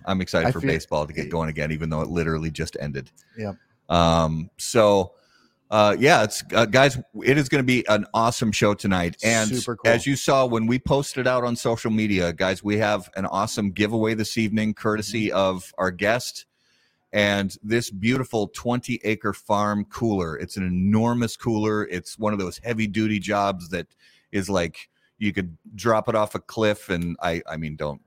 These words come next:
Speaker 1: quote me on that, but it's, it's one of those super durable, enormous coolers. Um, so that is gonna be given away to one of our lucky viewers on the show tonight.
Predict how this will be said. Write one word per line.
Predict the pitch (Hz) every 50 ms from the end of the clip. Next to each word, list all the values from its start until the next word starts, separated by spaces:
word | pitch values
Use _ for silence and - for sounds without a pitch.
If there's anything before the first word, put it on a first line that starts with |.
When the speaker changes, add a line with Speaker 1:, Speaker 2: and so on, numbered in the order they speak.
| _
Speaker 1:
quote | - - 76 60
me | 53 65
on | 69 69 67
that, | 67 64 -
but | - 78 82
it's, | 90 82 - - 85
it's | 90 104 - - 110
one | 120 113 104
of | 98
those | 92 87 -
super | - - 107 101 - 92 90
durable, | 85 80 95 92 90 90 82 78 85 82 82 69
enormous | 85 90 90 92 95 92 92 90 87 - -
coolers. | _ - 95 87 82 78 71 71 - - - _ _ _ _ _ _ _ -
Um, | 90 90 87 87 90 90 87 85 87 85 85
so | - - - 95 92
that | 82 110 120 131 139 135 - -
is | 120 110 -
gonna | - 113 110
be | 104 107 104 101
given | 92 101 117 120 120 110
away | 107 110 110 107 107
to | 104 - 104
one | 92 92 110 120 120 117
of | - 85 87 98
our | 107 113 107 101
lucky | 92 98 110 120 - - 98 90
viewers | 92 113 120 113 101 98 95 92 - _
on | - 110 120 131 131 120
the | 104
show | - - 127 120 110
tonight. | - - 104 110 123 127 101 101 104 - - -